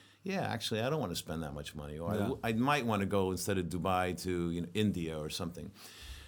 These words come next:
Speaker 1: So that also makes them think about the process. You reduce it down to, let's say, three or four planes.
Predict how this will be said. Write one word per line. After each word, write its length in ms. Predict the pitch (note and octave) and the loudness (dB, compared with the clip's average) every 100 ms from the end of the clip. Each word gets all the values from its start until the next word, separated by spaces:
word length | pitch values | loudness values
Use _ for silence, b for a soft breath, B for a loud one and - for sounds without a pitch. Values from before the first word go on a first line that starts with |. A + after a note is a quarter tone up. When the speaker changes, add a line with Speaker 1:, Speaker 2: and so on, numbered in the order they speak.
| B | B
Speaker 1:
So 460 | - D3+ C#3 B2+ - | 2 6 6 4 -2
that 320 | A#2 C#3+ C#3+ | 0 4 4
also 380 | C#3 C3 A#2+ A#2 | 4 2 2 2
makes 300 | G#2 G#2 - | 4 2 0
them 160 | G2+ F2+ | -2 -2
think 280 | - G2 D#2+ | -2 -4 -2
about 200 | E2 - | -6 -6
the 60 | |
process. 560 | - C#2+ - - - - B B B - | -8 -8 -8 -8 -10 -14 B B B -2
You 100 | A#2+ | 2
reduce 380 | C3+ D3+ D3+ B2+ | 4 4 4 2
it 80 | |
down 280 | A#2 A2+ A2 | 2 2 2
to, 120 | A2 | 0
let's 200 | G2 F#2+ | 0 0
say, 220 | - F#2 F2 | 0 0 0
three 240 | F2+ F#2+ | 0 0
or 60 | F2 | 0
four 240 | - E2+ | -2 -6
planes. 540 | - B2 A#2+ A2+ G#2+ | -2 2 4 2 0